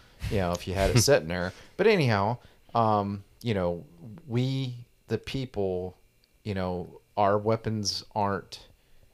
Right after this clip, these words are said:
Speaker 1: fully automatic or semi, or, uh,
Speaker 2: Burst.
Speaker 1: three round burst like the military's, and we don't have machine guns like the military's, like the big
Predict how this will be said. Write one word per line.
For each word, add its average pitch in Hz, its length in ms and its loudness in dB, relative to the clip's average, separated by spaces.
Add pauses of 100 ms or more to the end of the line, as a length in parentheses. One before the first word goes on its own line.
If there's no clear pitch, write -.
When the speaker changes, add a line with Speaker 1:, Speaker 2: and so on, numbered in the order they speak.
(460)
Speaker 1:
fully 113 360 4
automatic 98 600 0
or 82 80 -12
semi, 104 500 -2
or, 95 340 2
uh, 85 220 0 (200)
Speaker 2:
Burst. 98 200 -2
Speaker 1:
three 120 140 2
round 113 280 2
burst 107 340 0
like 98 200 0
the 87 60 -14
military's, 92 640 -2
and 87 100 -6
we 92 120 -4
don't 107 360 0
have 98 320 -2
machine 90 380 -6
guns 85 580 -4
like 101 180 -6
the 87 60 -12
military's, 90 500 -2
like 95 180 -6
the 85 60 -8
big 95 360 -2